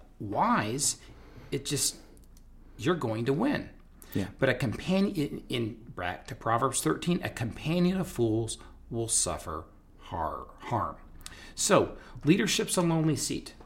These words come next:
Speaker 2: Yeah.
Speaker 1: So where do we start? You know, as we, we're talking to leaders, you're running your company, you're leading your company. What happens? You're lonely. And when I'm talking lonely, I'm talking leadership lonely is what we're
Speaker 2: Right,
Speaker 1: talking
Speaker 2: right.
Speaker 1: about.
Speaker 2: And, and maybe,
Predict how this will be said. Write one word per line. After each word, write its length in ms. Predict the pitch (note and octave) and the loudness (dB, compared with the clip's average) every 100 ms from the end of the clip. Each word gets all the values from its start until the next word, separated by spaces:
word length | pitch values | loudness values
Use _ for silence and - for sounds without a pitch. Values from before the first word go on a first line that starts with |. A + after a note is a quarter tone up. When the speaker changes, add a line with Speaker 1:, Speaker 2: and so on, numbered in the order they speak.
| - - | -14 -4
Speaker 2:
Yeah. 140 | G#2 - | -4 -2
Speaker 1:
So 160 | - | 0
where 220 | C3 D3 G#3+ | 0 0 0
do 60 | |
we 100 | G#3 | 0
start? 440 | F#3+ - G3 B2+ - | 0 0 0 -2 -4
You 100 | B2 | -2
know, 140 | A#2+ C3+ | -2 -2
as 220 | C3+ A2 | -4 -6
we, 260 | G#2+ A#2+ B2+ | -8 -8 -4
we're 140 | A#2 | -4
talking 360 | A2+ C#3 D3 G3 | 0 0 4 6
to 60 | F3+ | 6
leaders, 580 | E3 D#3+ E3 F3 - - | 8 8 6 4 0 -2
you're 180 | A#2 A#2 | 0 2
running 500 | A2 A#2 C3 D3+ E3+ | 2 6 8 8 6
your 100 | F3 | 0
company, 560 | E3+ D#3+ D3+ D#3 E3 D3+ - - | 0 0 0 2 2 2 -2 -8
you're 120 | - F#2+ | -2 0
leading 340 | A2+ D#3+ F3 | 2 2 2
your 100 | D#3+ | 2
company. 360 | - D3+ C#3+ G#2+ | 0 -2 0 0
What 400 | F#2 G#2+ E3+ F#3 | 0 0 2 2
happens? 720 | D#3 D#3 D#3+ A#2+ F#2 F2+ - - - - - - - - - - - - - - - - | 2 2 2 0 -2 -2 -4 -6 -18 -18 -20 -20 -20 -18 -18 -14 -12 -12 -18 -20 -20 -16
You're 180 | G#2 B2 | -4 2
lonely. 440 | C3 D#3 G3 B2+ E3+ | 4 6 6 4 2
And 280 | G#3 G#3 | 0 2
when 100 | F#3+ | 4
I'm 80 | F3+ | 4
talking 340 | F3 E3+ D#3 B2 | 4 2 4 4
lonely, 280 | A2 G2 F#2+ | 2 0 -4
I'm 80 | |
talking 340 | F#2 G#2+ G#2+ G#2+ - | -4 -4 -4 -6 -4
leadership 580 | A2+ B2+ A#2 - G#2+ - | 0 2 2 2 -2 -4
lonely 380 | F2 D#2+ C#2+ C#2+ | -8 -6 -8 -12
is 140 | - - | -12 -6
what 140 | F2 | 4
we're 60 | G#2+ | 6
Speaker 2:
Right, 80 | F2+ | 6
Speaker 1:
talking 240 | E2 - | 2 0
Speaker 2:
right. 180 | - F#2 | 2 2
Speaker 1:
about. 160 | - G#2+ | 2 4
Speaker 2:
And, 160 | D3 C#3+ | 6 8
and 100 | B2+ | 8
maybe, 260 | F3+ A#2+ | 8 6